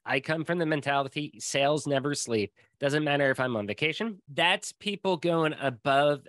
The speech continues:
and beyond. And i-, if you're able to do that, that's where I think you deserve, you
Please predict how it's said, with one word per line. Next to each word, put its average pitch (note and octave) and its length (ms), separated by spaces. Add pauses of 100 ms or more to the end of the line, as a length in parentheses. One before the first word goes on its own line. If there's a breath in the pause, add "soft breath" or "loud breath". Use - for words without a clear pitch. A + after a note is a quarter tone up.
and C3 340
beyond. A#2 840
And B2+ 300
i-, - 20
if C#3+ 460
you're G#3+ 160
able G3 300
to - 120
do C#3+ 240
that, C3+ 380 (360)
that's D3+ 320
where D#3+ 400
I C#3 140
think D#3 380
you E3+ 100
deserve, B2+ 500
you G#3 220